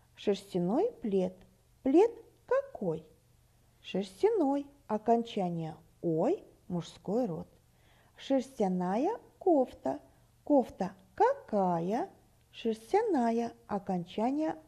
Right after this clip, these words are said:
"ая", женский род. Шерстяное одеяло. Одеяло какое?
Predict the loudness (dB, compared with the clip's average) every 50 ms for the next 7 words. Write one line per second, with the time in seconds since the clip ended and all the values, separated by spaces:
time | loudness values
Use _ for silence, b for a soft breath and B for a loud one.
0 | _ -2 0 0 0 0 -2 -4 -4 -6 -6 -6 -8 b b b b b b b
1 | b -16 -10 -8 -8 -6 -8 -10 -12 -12 -8 -4 -4 -2 -2 -4 -6 -8 -12 -20
2 | -20 -20 b b b b b b b b b -6 -4 -4 -4 -4 -4 -2 0 0
3 | 2 2 2 2 2 2 0 0 -2 -4 -4 -4 -4 -4 -8 -8 -4 -2 0 2
4 | 2 4 2 2 2 0 -4 -14 -20 _ _ _ _ _ _ -2 0 0 4 4
5 | 4 4 6 4 4 4 4 2 0 -4 -6 -2 2 2 2 2 0 -6 -4 0
6 | 2 4 4 2 0 -4 -8